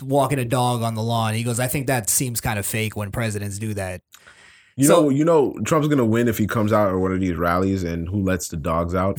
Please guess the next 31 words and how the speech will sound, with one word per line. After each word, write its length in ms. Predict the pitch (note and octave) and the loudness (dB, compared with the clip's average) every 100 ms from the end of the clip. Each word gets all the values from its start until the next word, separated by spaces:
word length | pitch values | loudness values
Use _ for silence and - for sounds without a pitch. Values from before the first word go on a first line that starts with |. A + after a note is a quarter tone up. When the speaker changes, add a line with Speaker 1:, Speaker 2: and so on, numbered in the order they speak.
| - | -4
Speaker 2:
is 120 | F2 | -4
his, 360 | F2 D#2 D#2 - _ _ A#2 | -4 -6 -8 -16 _ _ 2
is 100 | B2 | 2
his 180 | D3 | 2
theme 240 | - A2 A#2 | 2 0 2
song. 360 | B2+ B2+ C#3+ - - | 2 0 -2 -8 -6
Speaker 1:
The 80 | G3 | -2
party 340 | C4+ D4 D4 | 0 0 2
was 240 | C#4+ C#4+ C#4+ | 2 2 2
nice, 220 | C#4+ C4+ | 0 0
the 100 | C#4 | 0
party 340 | A#3+ A#3 B3 | 0 -2 -2
was 200 | A#3 A3+ | -2 -2
jumping. 600 | E3+ F3 F#3+ G#3+ A3+ G#3 G3+ | 0 0 2 2 2 0 0
Speaker 2:
He's 160 | G2 | 0
winning 240 | G2 E2+ D2+ | 0 0 -2
after 200 | C2+ D2 | -4 -4
that 180 | C#2 C2+ | -4 -4
for 140 | E2+ | -4
sure. 200 | - E2 | -2 0
Speaker 1:
<laughs> 800 | - - - - D3 D#3+ C3+ B2+ | -2 -4 -6 0 0 0 -2 -6
He's 400 | B2+ B2+ - - | -6 -6 -8 -10
getting 220 | D3+ C#3+ | -8 -6
the, 220 | C#3 E3+ - - A2 A2 _ - | -4 -6 -8 -10 -8 -8 _ -10
getting 180 | C#3 A#2 | -6 -2
the 80 | A#2+ | 0
whole 160 | C3+ | 0
island 420 | G#2+ B2+ B2+ A#2+ B2 | 0 0 0 -2 -2
crowd. 360 | B2+ A#2+ A#2 B2+ A#2+ | 0 0 0 -2 -2
Speaker 2:
<laughs> 180 | A#2 | -4
Speaker 1:
All 60 | - | -2